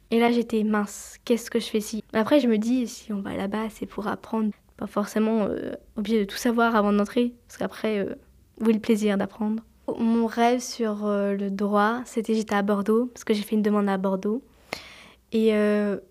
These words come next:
bah, j'avais un nouveau appart, j'étais en coloc avec une amie, c'était super bien. Euh, sauf que, en fait, j'ai rêvé, c'était assez bizarre. Parce que je travaillais pas beaucoup, genre j'allais pas beaucoup à la fac, c'était plutôt je sortais dans Bordeaux,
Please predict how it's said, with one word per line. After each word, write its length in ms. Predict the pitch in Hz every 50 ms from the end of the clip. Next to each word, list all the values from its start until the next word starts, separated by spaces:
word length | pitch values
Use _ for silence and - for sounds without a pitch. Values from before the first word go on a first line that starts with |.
| _ _ _ -
bah, 120 | 214 202
j'avais 220 | 208 202 214 208 214
un 80 | 202
nouveau 200 | 202 202 196 202
appart, 920 | 196 - - - - 196 196 202 202 208 202 202 202 208 208 208 208 208 - -
j'étais 400 | - 196 196 196 - - 190 202
en 80 | 196 202
coloc 320 | 196 - 226 214 202 208
avec 160 | 214 202 196
une 120 | - 214 202
amie, 340 | 208 202 214 220 220 220 214
c'était 320 | 208 - - - 196 196 - - - - _ _ _ _ _ -
super 400 | - - 254 247 240 214 202 196
bien. 260 | 202 214 220 233 294 - - _ _ _ - - - - - - - - - - _ _ _ _ -
Euh, 340 | 220 220 220 220 214 214 202 - - - _ _ _ _ _ _ - 208 226
sauf 420 | 220 214 - 247 247 240 226 233 - -
que, 480 | - - 240 226 226 226 226 220 214 - - - _ _ _ _ _ _ _ _ _ _ -
en 120 | - - 233
fait, 200 | 254 - - - - _ - - _ _ - - - - - - _ -
j'ai 180 | 220 226 220
rêvé, 360 | 220 226 226 226 226 214 - -
c'était 180 | 202 - - 226
assez 180 | 220 214 -
bizarre. 400 | 277 269 240 233 214 214 233 - - _ _ - - - - - - _ _
Parce 120 | - -
que 100 | - 247 240
je 60 | -
travaillais 380 | - - 247 233 233 233 226
pas 120 | 226 247 247
beaucoup, 440 | 254 262 262 240 262 262 262 262 247
genre 220 | 220 226 214 214
j'allais 260 | - - 220 214 214
pas 180 | 208 - 233 247
beaucoup 240 | 240 247 240 - 254
à 40 |
la 120 | 226 220 226
fac, 260 | 226 - 233 247 240
c'était 200 | - - - 214
plutôt 340 | - - 214 - 240 240 247
je 100 | 233 226
sortais 360 | 220 - 214 196 - - 240
dans 160 | 220 226 208 214
Bordeaux, 580 | 208 208 208 214 208 220 220 233 240 262 277